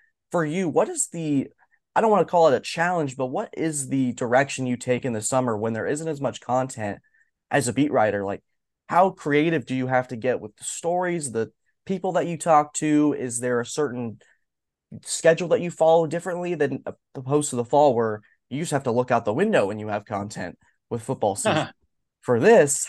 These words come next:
Speaker 1: how does that work when it, it's not dry?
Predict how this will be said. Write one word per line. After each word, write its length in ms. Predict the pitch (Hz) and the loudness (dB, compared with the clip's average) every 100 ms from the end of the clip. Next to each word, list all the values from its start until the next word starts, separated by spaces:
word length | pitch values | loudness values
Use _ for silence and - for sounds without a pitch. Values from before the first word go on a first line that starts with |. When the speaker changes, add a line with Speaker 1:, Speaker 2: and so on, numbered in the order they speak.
| - | -2
Speaker 1:
how 180 | 185 | 2
does 140 | 202 180 | 2 2
that 220 | 180 151 | 0 0
work 300 | 185 160 104 | 0 -2 -4
when 400 | - 123 123 117 - _ _ _ | -6 -4 -4 -6 -12 _ _ _
it, 180 | 165 - | -2 -2
it's 200 | 151 - | -4 0
not 280 | 151 143 127 - _ _ _ - | 2 4 2 -4 _ _ _ -16
dry? 640 | 113 113 120 120 98 - | -4 0 2 2 0 -6